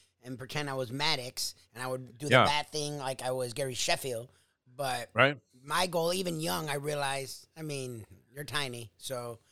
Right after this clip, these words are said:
Speaker 1: I focused on coaching. I always wanted to be a coach. Most of my life, coaching was what my dream
Speaker 2: Well,
Speaker 1: was.
Speaker 2: and I,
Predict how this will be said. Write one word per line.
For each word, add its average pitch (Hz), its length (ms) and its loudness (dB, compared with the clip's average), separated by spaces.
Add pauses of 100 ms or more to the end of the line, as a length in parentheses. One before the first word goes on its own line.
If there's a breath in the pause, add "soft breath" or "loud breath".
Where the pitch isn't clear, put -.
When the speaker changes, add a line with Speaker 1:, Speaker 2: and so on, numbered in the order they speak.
(300 soft breath)
Speaker 1:
I 120 40 -12
focused 156 320 -4
on 139 100 -4
coaching. 120 520 -6 (160)
I 143 60 -2
always 185 180 0
wanted 175 160 -2
to 160 40 -6
be 147 80 -4
a 120 40 -6
coach. - 440 -12 (300 soft breath)
Most 139 140 -6
of 160 60 -6
my 151 80 -4
life, 135 180 -2
coaching 131 460 -6
was 120 200 -10
what 120 220 -10
my 120 160 -8
dream 113 180 0
Speaker 2:
Well, 175 180 10
Speaker 1:
was. 156 80 6
Speaker 2:
and 175 60 4
I, 170 80 6